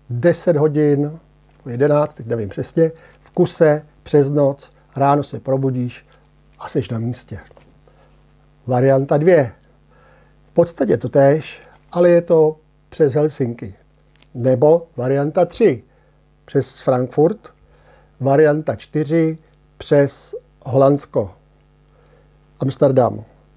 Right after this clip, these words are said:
Pokud totiž letíš třeba přes Emiráty, no, přes některý z těch arabských států, přes, eh, přes který se tam taky lítá,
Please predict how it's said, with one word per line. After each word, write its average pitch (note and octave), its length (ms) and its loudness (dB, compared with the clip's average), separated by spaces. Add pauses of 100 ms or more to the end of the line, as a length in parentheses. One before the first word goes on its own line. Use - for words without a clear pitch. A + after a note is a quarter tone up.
(420)
Pokud G3 260 4
totiž - 360 -2
letíš G3 380 0
třeba D3 640 2 (400)
přes - 680 -4 (100)
Emiráty, F3 560 2
no, C3+ 140 -2
přes - 440 -8
některý D#3 360 2
z - 60 -16
těch D#3+ 200 -4
arabských C#3+ 400 -2
států, F3 320 -2
přes, - 300 -8
eh, C#3 400 -8 (140)
přes D3 160 0
který D3+ 200 -4
se E3 120 -4
tam C3 140 -4
taky C#3+ 200 -6
lítá, A#2+ 420 -4